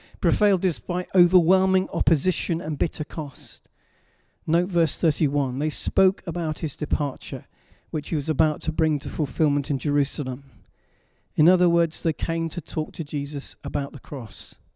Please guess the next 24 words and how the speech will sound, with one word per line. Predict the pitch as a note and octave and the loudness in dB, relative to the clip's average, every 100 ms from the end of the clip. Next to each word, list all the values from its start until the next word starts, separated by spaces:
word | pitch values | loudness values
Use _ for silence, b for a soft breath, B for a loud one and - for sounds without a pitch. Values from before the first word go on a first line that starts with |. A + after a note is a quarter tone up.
| _ _ _ _ _ _ _ _ | _ _ _ _ _ _ _ _
They | - | -6
came | - F#3+ G3 F#3+ | 0 0 0 -4
to | - | -6
give | D3+ F3 D#3+ | -2 0 2
him | D#3+ D3+ E3 | 0 0 -2
the | G3+ | -4
courage | C#3+ - E3+ D3 B2+ - - - b b b | -4 -2 0 0 -2 -8 -16 -18 b b b
to | - | -6
set | - - F3 - | -2 0 0 -2
his | D#3+ - | -4 -2
face | F3 D#3 - | -2 0 -2
towards | - C#3+ D3+ C#3+ | -4 0 0 -2
Jerusalem, | - D3 C#3 D3 - C3+ A#2 - _ b b b b | -2 0 2 0 -2 -6 -8 -12 _ b b b b
as | C#3+ C3 | -8 0
Luke | C#3+ D3 - | 2 2 2
nine | D3 C#3+ | 0 0
fifty-one | C3+ - - - C#3 C#3 | -2 -4 -4 -2 -2 0
puts | C3+ D3 - - | 2 2 0 -6
it, | B2+ - | -6 -6
which | C#3 - | -8 -4
happens | D3+ - C#3 C3 | -4 -2 -2 -2
just | - D#3+ - D#3+ | -2 -4 -2 -6
after | C#3 - | -6 -6
this. | C#3 C3 - - | -4 -4 -6 -10